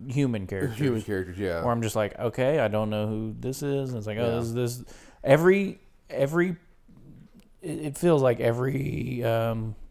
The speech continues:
Speaker 1: person in that is one, there's one kid, one adult.
Speaker 2: Yeah.
Speaker 1: For every, and there's, like, four pairs of that.
Speaker 2: <laughs> Yeah.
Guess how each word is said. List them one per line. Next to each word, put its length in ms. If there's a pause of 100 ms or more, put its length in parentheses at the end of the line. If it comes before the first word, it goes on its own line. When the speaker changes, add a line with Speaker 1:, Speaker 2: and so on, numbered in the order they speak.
(140)
Speaker 1:
person 320
in 120
that 280
is 200
one, 500 (100)
there's 180
one 220
kid, 380
one 180
adult. 360 (320)
Speaker 2:
Yeah. 200 (300)
Speaker 1:
For 160
every, 380
and 140
there's, 140
like, 320
four 300
pairs 320
of 80
that. 340
Speaker 2:
<laughs> 40 (200)
Yeah. 240